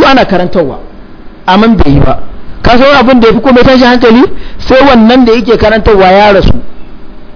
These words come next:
ko ya bar unguwar, ko a, a, ala gafarta malam, kuma yanzu haka za a ban-, ba wani karatu da yake zuwa. Amma da za ka saurari wayar shi, sai ka ji yana da malami wani a ciki,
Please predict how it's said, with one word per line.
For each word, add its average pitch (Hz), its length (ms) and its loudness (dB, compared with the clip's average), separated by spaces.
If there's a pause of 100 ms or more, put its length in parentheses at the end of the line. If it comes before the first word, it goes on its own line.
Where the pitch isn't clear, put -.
(140)
ko 208 100 2
ya 233 220 2
bar 240 220 0
unguwar, 185 460 0 (240)
ko - 160 -2
a, - 80 0 (320)
a, 262 160 -4
ala 247 140 2
gafarta 240 320 0
malam, 240 260 2
kuma 247 160 2
yanzu 233 180 2
haka 233 220 -2
za 240 120 0
a 208 60 -2
ban-, 226 240 -6
ba 330 140 -2
wani 359 200 -2
karatu 214 340 -6
da 185 80 -10
yake 170 180 -8
zuwa. 147 240 -8 (800)
Amma 233 220 0
da 294 160 2
za 247 120 2
ka 233 100 -2
saurari 196 340 2
wayar 247 260 2
shi, 277 240 0 (180)
sai 254 200 -2
ka 226 100 2
ji 196 120 0
yana 247 260 2
da 180 120 0
malami 220 400 2
wani 247 300 2
a 170 80 0
ciki, 254 360 -2